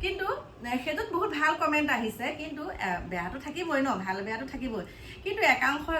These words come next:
কয়, "তই বোলে ছোৱালী বুলি যদি ভাব, তেনেহ'লে বোলে তোৰ পুতেৰলৈ বোলে ছোৱালীজনী কিয় বিয়া দিছ?" আচলতে সেইটো কথা নহয়। মোৰ মনলৈ সেইটো আহে যে মোৰ তাই বোৱাৰী নহয়, ছোৱালী।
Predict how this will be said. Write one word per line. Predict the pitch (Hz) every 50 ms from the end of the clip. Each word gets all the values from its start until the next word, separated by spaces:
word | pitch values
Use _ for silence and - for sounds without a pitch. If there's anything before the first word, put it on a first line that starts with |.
| 311
কয়, | 311 311 311
"তই | 302 262 247
বোলে | 247 247 277 311 370
ছোৱালী | - - - 247 226 226 247 311
বুলি | 339 381 392 392
যদি | 320 330 311
ভাব, | 269 208 - 214 190 185 196 202 233 381 - - - - - -
তেনেহ'লে | 247 226 233 254 285 277 277 277
বোলে | 269 285 294
তোৰ | 277 - 294
পুতেৰলৈ | - - 233 202 226 233 233 247 247 262
বোলে | 262 262 262 269
ছোৱালীজনী | 262 - 226 202 202 220 226 240 269 277
কিয় | - 262 247 226
বিয়া | 190 185 185 165
দিছ?" | 175 180 -
আচলতে | 202 233 330 349 403 440
সেইটো | 440 403 381 381 403
কথা | 403 381 381 339
নহয়। | 302 233 202 190 185 - - - -
মোৰ | 226 277 349
মনলৈ | 330 247 220 208 208 226 247 277 277 -
সেইটো | 240 196 240 240
আহে | 226 202 190 196 190 190
যে | 233 247
মোৰ | 233 240 254 262
তাই | - 233 226 247
বোৱাৰী | 233 196 185 190 185 190 208 226
নহয়, | 220 202 196 226 285 302
ছোৱালী। | - - 254 226 202 175 170 170